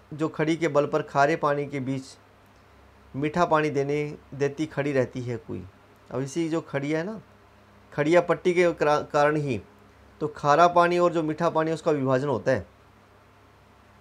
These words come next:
कि इसी खड़ी के बल पर ही खारे पानी के बीच में जो मीठा पानी है वो देती हुई ये खड़ी रहती है कोई।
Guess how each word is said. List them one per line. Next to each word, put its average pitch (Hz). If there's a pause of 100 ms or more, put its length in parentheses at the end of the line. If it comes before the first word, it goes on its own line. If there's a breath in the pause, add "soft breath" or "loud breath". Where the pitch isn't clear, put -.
(720 soft breath)
कि 185
इसी 202
खड़ी 185
के 190
बल 175
पर 180
ही 196
खारे 170
पानी 175
के 165
बीच 156
में 165
जो 156
मीठा 151
पानी 156
है 131 (160)
वो 135
देती 139
हुई 156
ये 156
खड़ी 143
रहती 131
है 135
कोई। 113